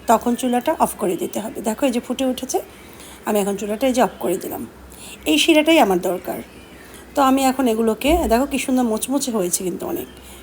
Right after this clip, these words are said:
শিরায় দেবো, just উল্টাবো পাল্টাবো, নামিয়ে ফেলবো, অনেক টাইম রাখার দরকার নেই, একটু just উল্টিয়ে পাল্টিয়ে নামিয়ে নিলেই হবে। যেহেতু লেয়ার লেয়ার করা, অটোমেটিকলি শিরা ভিতরে ঢুকে গিয়েছে,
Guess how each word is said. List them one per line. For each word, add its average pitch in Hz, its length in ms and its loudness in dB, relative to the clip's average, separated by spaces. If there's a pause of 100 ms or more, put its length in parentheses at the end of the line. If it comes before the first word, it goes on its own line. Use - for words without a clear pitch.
শিরায় 330 300 8
দেবো, 320 260 0
just 269 360 4
উল্টাবো 262 300 0
পাল্টাবো, 302 440 -2
নামিয়ে 208 360 0
ফেলবো, - 380 -6 (580)
অনেক 302 220 2
টাইম 320 180 8
রাখার 226 340 4
দরকার 196 340 0
নেই, - 140 -2 (120)
একটু 294 240 -2
just 302 260 0
উল্টিয়ে 262 240 0
পাল্টিয়ে 269 460 0 (460)
নামিয়ে 220 280 2
নিলেই 196 360 -4
হবে। - 140 -14 (1040)
যেহেতু 262 240 2
লেয়ার 233 260 8
লেয়ার 262 260 2
করা, 240 300 2 (460)
অটোমেটিকলি 302 500 0
শিরা 226 280 0
ভিতরে 247 380 0
ঢুকে 226 260 0
গিয়েছে, - 400 -6